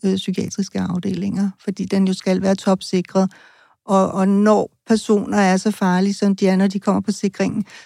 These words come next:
så vil de ofte have behov for, for at være bæltefikseret, og det er jo urimeligt, hvis at de skal ligge og blive, øh, få blodpropper og tabe muskelmasse og så videre. Det er jo farligt at ligge,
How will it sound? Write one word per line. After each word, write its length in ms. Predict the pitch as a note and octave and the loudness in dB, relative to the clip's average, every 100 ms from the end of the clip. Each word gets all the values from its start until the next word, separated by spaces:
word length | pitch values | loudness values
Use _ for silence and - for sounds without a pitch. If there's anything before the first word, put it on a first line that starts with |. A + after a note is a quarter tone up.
| - | -2
så 140 | - | 2
vil 140 | A3 G#3+ | 4 4
de 80 | G3+ | 4
ofte 320 | G3 - G#3+ | 4 2 2
have 160 | G#3 | 2
behov 380 | G3 G3+ G3 G3 | 2 0 2 0
for, 420 | G3 G3+ G3 F#3 | 0 2 2 2
for 320 | F#3 - G3 F#3+ | -2 -2 -2 0
at 180 | G3 | 0
være 280 | G3 F#3 F3+ | 2 2 0
bæltefikseret, 880 | G3+ A#3 B3+ C4 B3 - A3+ G#3+ A3 - - _ - | 2 2 2 -2 -4 -2 -2 0 -2 -4 -20 _ -4
og 160 | G#3 G#3 | 0 4
det 80 | A3 | 4
er 40 | |
jo 80 | G#3+ | 6
urimeligt, 600 | G#3+ G3+ A3+ A#3+ A#3 G#3+ | 4 2 0 2 2 2
hvis 300 | G#3 F#3+ - | 2 0 -4
at 240 | G#3 G3 | -4 0
de 80 | G#3 | -2
skal 200 | - G#3 | 0 2
ligge 320 | G3+ G3+ A3 | 2 2 0
og 140 | G3+ F#3+ | 0 -2
blive, 720 | G3+ F#3+ F#3+ F#3+ F#3+ F#3 F3+ | 0 2 4 2 2 0 0
øh, 80 | F3+ | -2
få 140 | G3+ | -4
blodpropper 640 | F#3+ G3 F#3+ - G3+ F#3+ G3 F#3+ | 2 2 2 2 2 4 2 2
og 580 | F#3 F3 F#3 F3+ F3+ F#3 | 2 0 0 0 -2 -2
tabe 300 | G3+ F#3+ G3+ | -2 0 2
muskelmasse 920 | G3 - G#3 G3+ F3+ F#3 F#3 F#3+ F#3 | 0 0 0 2 2 0 0 -2 -2
og 140 | F#3+ | -2
så 140 | F#3 F#3+ | -2 0
videre. 180 | F#3+ F#3+ | 0 0
Det 100 | G#3 | 0
er 40 | |
jo 60 | G3 | 0
farligt 460 | F#3 F3 G3 G#3+ | 0 0 0 0
at 120 | G3 | 0
ligge, 240 | F#3+ F#3+ | 0 -2